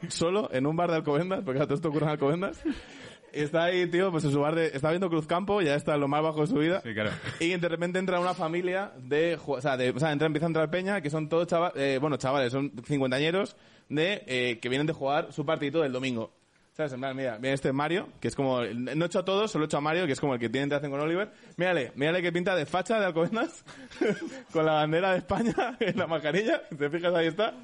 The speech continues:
Speaker 1: y el polito rosa de Lacoste, ¿eh? Y, y mocasines, no, eh, náuticos.
Speaker 2: Náuticos.
Speaker 1: <laughs> Sí, sí. Me lo he currado. Mario, entonces entra Mario, tal, ve a Oliver, se acerca a él, le dice, "Año haseo", que es hola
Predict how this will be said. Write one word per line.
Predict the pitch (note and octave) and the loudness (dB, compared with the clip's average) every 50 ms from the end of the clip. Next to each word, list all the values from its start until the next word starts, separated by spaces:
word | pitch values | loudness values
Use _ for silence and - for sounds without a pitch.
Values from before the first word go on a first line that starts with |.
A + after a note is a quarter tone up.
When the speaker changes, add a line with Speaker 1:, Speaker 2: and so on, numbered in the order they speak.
| - - - - F#4+ G4+ - - D4+ | -18 -18 -12 -8 -6 -6 -4 -2 -2
Speaker 1:
y | C#3+ | 0
el | D#3 D#3+ E3 | 0 0 0
polito | D3+ D3+ E3+ F3 F#3 F3+ | 2 2 2 2 2 2
rosa | F3 G3 G3+ G3 B3 | 2 2 0 2 2
de | A#3 G#3+ | 2 2
Lacoste, | F3 D#3 C#3+ D#3+ D#3 D#3 D3+ A#2+ C3 G#3 | 2 2 0 0 -2 -2 -2 -2 -2 -2
¿eh? | - - F3 - A3 - - F3 A3+ C#4+ - - - | -2 -4 -6 -6 -4 -2 -2 -2 -2 -2 -4 -4 -2
Y, | E3+ | -2
y | E3+ | -2
mocasines, | F3 F3+ E3+ E3 D#3 G#3+ F#3+ D#3 - | 0 0 0 0 0 2 2 2 2
no, | D#3+ F3 F3 D#3+ | 2 2 2 0
eh, | C#3+ C3+ C#3 C#3 C3+ C3+ | 0 0 0 0 0 0
náuticos. | D#3 F#3 F3 F#3 - - - - - | 0 -2 -2 -4 -6 -8 -8 -8 -4
Speaker 2:
Náuticos. | D#3 C3+ C4+ G#3 B2+ G#2+ G#2 G2+ - - | -2 0 0 0 2 0 0 -2 -2 0
Speaker 1:
<laughs> | |
Sí, | F#4+ C#4 F#3+ - | 0 0 0 -2
sí. | D#3 - - - - - - - _ - | -4 -12 -14 -16 -20 -20 -20 -20 _ -8
Me | - D#3 D#3 | -4 -2 0
lo | F3 | 0
he | F#3+ | 2
currado. | F#3+ E3+ D3 B2+ A#2+ A#2+ | 2 2 2 2 0 0
Mario, | D3 D3+ C#3+ B2 | -2 -2 -2 -2
entonces | B2 B2 B2 A#2+ C#3+ | -2 -2 0 0 0
entra | D3 D#3 D#3+ | 2 2 2
Mario, | D#3+ F#3 G#3 A3 A3 G#3+ | 2 2 0 0 0 0
tal, | A3 A3 B3 C#4 C4+ - C#3 | 0 0 0 0 0 -2 -2
ve | C3+ C#3 | -2 0
a | D3 D#3 | 0 2
Oliver, | E3+ F#3 G3 G3+ A3+ A#3+ A#3+ - | 2 2 2 2 2 2 0 -2
se | - C#3+ | -2 -2
acerca | B2 C#3+ D3+ D3+ E3+ F3 | 0 0 0 0 0 0
a | G3 A#3 B3+ | 0 0 0
él, | C#4 C4+ - - _ _ _ - | -2 -2 -8 -20 _ _ _ -10
le | C3+ C#3 C#3 | -4 -2 -2
dice, | D#3 D3+ D#3+ D#3 - | 0 0 0 -2 -2
"Año | D#3+ E3 E3 F3 | -2 -2 -2 -2
haseo", | D#3+ E3 F3 D#3+ E3+ G3 A#3 B3 A#3 - | 0 0 0 0 2 2 2 2 0 0
que | C3+ C#3 | -2 -2
es | C#3 C3+ | -2 0
hola | - D#3+ D#3+ E3 D#3+ | 0 2 2 0 0